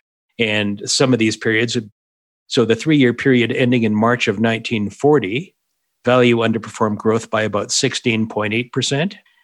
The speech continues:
And in twenty eleven, value underperformed by about fifteen point one percent over a three-year period. So having these big divergences between the performance of value and growth, it's not common,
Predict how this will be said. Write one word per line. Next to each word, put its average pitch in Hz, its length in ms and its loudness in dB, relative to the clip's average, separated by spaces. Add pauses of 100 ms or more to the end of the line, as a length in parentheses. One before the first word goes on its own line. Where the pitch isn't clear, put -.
(220)
And 120 180 0
in 113 80 0
twenty 147 300 2
eleven, 127 560 0
value 127 340 2
underperformed 113 720 -2
by 113 140 0
about 107 280 -4
fifteen 113 560 0
point 107 280 -8
one 143 220 -2
percent 104 440 -10 (360)
over 107 280 2
a 101 80 0
three-year 101 480 -4
period. 98 500 -4 (340)
So 123 480 2 (220)
having 180 340 0
these 107 240 2
big 117 440 -2 (160)
divergences 110 880 0
between 113 640 -2 (320)
the 113 60 0
performance 110 600 -2
of 104 280 -8
value 107 420 -4
and 101 100 -8
growth, 107 380 -2 (220)
it's - 180 -4
not 156 220 0
common, 113 580 -2